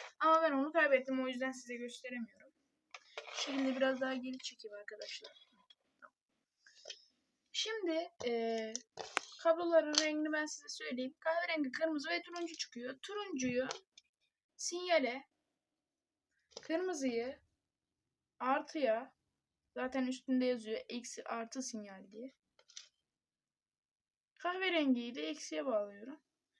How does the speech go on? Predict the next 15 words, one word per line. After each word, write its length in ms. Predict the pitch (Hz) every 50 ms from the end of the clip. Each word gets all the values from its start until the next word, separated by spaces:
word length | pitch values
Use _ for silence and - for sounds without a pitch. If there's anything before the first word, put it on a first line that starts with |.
| _ _ _
Daha 200 | 359 392 415 403
sonra 420 | 403 - 330 302 277 302 330 339
kahverengi 640 | 339 - 349 349 359 359 370 370 359 339 311 294 277
yani 260 | 269 269 262 262 262
eksi 380 | 269 269 294 277 262 - - -
olan, 460 | 359 339 330 302 269 240 247 269 311 - _ _ _ _ _ _ _ _ _ _ _ _ _ _ _ _ _ _ _ _ _ _
e, 260 | - 220 233 233 -
alıcının 460 | - 262 285 302 302 262 320 320 302
eksi 300 | 302 302 302 302 - -
olan, 500 | 330 320 302 285 269 262 247 240 254 262 - - - _ _ _ _ _ -
e, 100 | 214 208 208 208 208 214 214 214 214 214 214 208 226 240
yerine 400 | 254 294 302 311 302 269 269 294 311 - - _ _ _ _ _ _ _ - - - _ _ _ _
Arduino'dan 840 | - 294 294 285 277 330 349 339 311 277 247 269 277 320 339 359 - _
eksiye 540 | - 302 262 - - - - 330 330 320 277
bağlıyorum. 600 | 269 233 208 202 208 214 202 220 262 294 - -